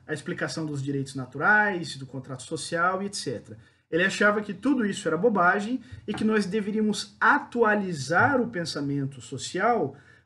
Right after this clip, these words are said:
ao estado das ciências naturais, ou seja, as ciências naturais explicavam o mundo físico, o mundo dos fenômenos da química, da, dos fenômenos dos astros celestes, com o pensamento positivo, ou seja,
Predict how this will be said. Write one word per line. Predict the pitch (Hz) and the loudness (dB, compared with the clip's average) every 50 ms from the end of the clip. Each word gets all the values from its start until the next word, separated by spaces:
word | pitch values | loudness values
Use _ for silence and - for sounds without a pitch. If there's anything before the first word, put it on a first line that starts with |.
| _ - | _ 0
ao | - 220 247 269 269 269 | 4 6 6 6 6 6
estado | 269 - - - - - - 196 202 208 214 220 202 196 240 262 262 - - _ _ - | 2 0 -2 -8 -6 0 4 6 8 8 6 6 2 -2 -4 -4 -4 -6 -12 _ _ -10
das | 160 165 202 214 226 226 | -2 2 4 4 4 4
ciências | - - 285 233 208 208 214 208 - 262 269 - - - - - - | 0 -2 0 2 2 2 0 0 -2 -4 -4 -4 -8 -12 -12 -6 -2
naturais, | 175 180 196 214 233 240 - 269 277 254 208 175 151 139 131 143 | 0 4 4 4 4 2 0 0 2 2 2 2 2 0 0 -2
ou | 143 | -4
seja, | - - 131 117 110 107 - _ _ _ _ - | -4 -4 -6 -6 -6 -8 -12 _ _ _ _ -8
as | 151 147 | -2 0
ciências | - - 156 156 - 160 147 | 0 0 0 -2 -4 -6 -6
naturais | 147 147 143 - 165 156 151 147 135 135 - - - - - _ _ _ | -6 -6 -4 -2 -2 0 0 0 -2 -2 -4 -6 -12 -14 -20 _ _ _
explicavam | - - - - 170 156 - - 185 190 202 196 180 170 175 165 | -16 -14 -6 -4 -4 -4 -2 0 2 4 4 4 2 0 -2 -2
o | 160 | -2
mundo | 156 160 165 170 160 147 143 | -2 -2 -2 -2 -2 -4 -6
físico, | - - - - - 214 240 254 220 180 170 156 139 - - - 127 113 - - _ _ _ - | -10 -12 -12 -6 -2 0 0 0 0 0 -4 -6 -8 -10 -12 -12 -12 -12 -12 -18 _ _ _ -10
o | 135 | -6
mundo | 139 143 160 170 180 175 156 151 | -4 -2 -2 -2 -2 -2 -4 -4
dos | 143 147 139 - | -6 -6 -8 -6
fenômenos | 147 143 143 143 139 131 - | -6 -4 -4 -4 -4 -6 -6
da | - 127 120 | -8 -10 -10
química, | - - - 196 214 214 202 185 160 135 - - 143 131 123 - - _ _ - | -10 -8 -4 -2 0 0 0 -2 -4 -6 -6 -6 -6 -6 -6 -10 -18 _ _ -10
da, | 135 135 135 131 131 127 123 123 123 | -8 -6 -4 -4 -4 -6 -6 -6 -6
dos | 135 139 139 - | -6 -6 -8 -6
fenômenos | - 143 147 147 147 147 135 | -6 -4 -4 -2 -2 -4 -4
dos | 143 147 131 113 139 | -4 -6 -6 -4 0
astros | 147 165 180 180 180 - - 135 - - | 0 2 2 0 -2 -6 -12 -12 -8 -6
celestes, | 139 120 151 180 214 220 208 - - - 117 - - - - - - _ _ _ _ | -4 0 0 2 2 0 -2 -4 -8 -10 -10 -10 -10 -12 -16 -20 -20 _ _ _ _
com | - 190 196 214 220 240 247 240 240 | 0 2 4 6 6 4 4 2 0
o | 214 196 | -2 2
pensamento | - 220 214 214 - 208 208 208 202 214 - - | 4 4 4 4 4 4 4 4 4 2 0 -4
positivo, | - - 208 214 208 247 247 - - 226 214 170 143 143 | -2 2 2 4 4 2 -4 -4 -2 -2 -2 -2 -2 -4
ou | 139 | -4
seja, | - - 165 147 135 117 117 113 | -4 -2 -2 -2 -2 -4 -6 -12